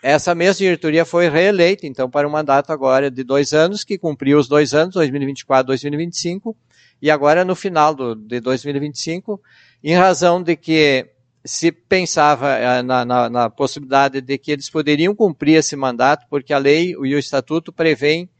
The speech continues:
uma reeleição, mas um período de quatro anos. A lei federal, ela esti-,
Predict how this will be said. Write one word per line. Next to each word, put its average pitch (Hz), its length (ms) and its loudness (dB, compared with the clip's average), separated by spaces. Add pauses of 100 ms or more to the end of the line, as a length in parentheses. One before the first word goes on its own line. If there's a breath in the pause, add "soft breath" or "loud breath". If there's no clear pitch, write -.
(140)
uma 185 300 0
reeleição, 135 760 0 (540)
mas 143 320 0
um 196 160 -2
período 208 640 4
de 185 240 0
quatro 180 480 0
anos. 151 320 2
A 123 80 -6
lei 151 140 2
federal, 170 540 2
ela 160 180 2
esti-, 160 240 -8